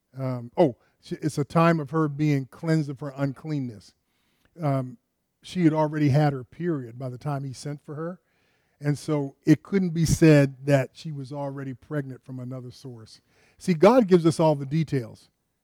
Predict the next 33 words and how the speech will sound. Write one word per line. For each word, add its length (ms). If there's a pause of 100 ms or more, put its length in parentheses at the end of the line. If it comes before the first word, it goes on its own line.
(420)
He 100
gives 240
us 120
all 300
the 120
details. 340
You 100
go 160
back 280
and 140
read 180
it, 100
you'll 180
find 360
that 180
in 160
there. 240 (280)
It 100
was 160
her 140
time 360
of 160
being 360
cleansed 420
from 140
her 80
uncleanness. 680 (340)
That's 180
what 140
they 100
called 340
it. 120 (340)
So, 320